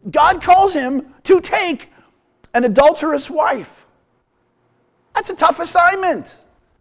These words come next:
I mean, there's other ones in the Bible for sure. But he takes an adulterous wife and children of unfaithfulness because the land is guilty of the vilest adultery in departing from the Lord.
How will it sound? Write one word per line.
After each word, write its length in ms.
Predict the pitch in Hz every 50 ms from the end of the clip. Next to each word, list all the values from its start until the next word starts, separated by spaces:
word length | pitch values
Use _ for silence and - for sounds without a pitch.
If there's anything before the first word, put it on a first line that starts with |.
| _ -
I 40 | -
mean, 100 | 269 277
there's 160 | 208 151 131
other 180 | 160 196 226 165
ones 280 | 135 120 107 101 98
in 80 | 101 98
the 60 | 101
Bible 340 | 98 107 92 107 117 123 127
for 180 | - - 110
sure. 360 | 104 - - 110 92 98 117 135 - _ _ _ _ _ _ _ _ _ _ _ _ _ _ _ _ _ _ _ _ _ _ _ _ _ _ _ _ _ _ _ _ _ _ _ _ _ _ _ _ -
But 100 | 202 202
he 60 | 180
takes 360 | - - 240 247 202 - -
an 60 | 214
adulterous 520 | 190 151 - 208 190 180 180 175 156 - -
wife 300 | 165 160 147 135 - -
and 120 | 139 120
children 360 | - - 285 320 254 294 269
of 80 | 233 226
unfaithfulness 800 | 214 202 - - 208 202 190 - - 123 120 113 107 - - _ _ _ - - -
because 300 | - 233 - - 269 185
the 80 | 190 240
land 380 | 220 233 247 294 349 392 392 370
is 140 | 311 214
guilty 680 | 147 131 170 320 392 415 277 - 185 165 156 170 170 - - - - _ -
of 100 | 214 180
the 100 | 233 220
vilest 640 | 165 156 220 233 320 359 359 381 381 359 - - 349
adultery 580 | 302 233 220 247 226 208 - - 160 160 160
in 100 | 151 147
departing 460 | 135 139 - - 156 160 151 151 151
from 200 | 139 - - 139
the 80 | 131 127
Lord. 360 | 120 113 107 98 92 90 _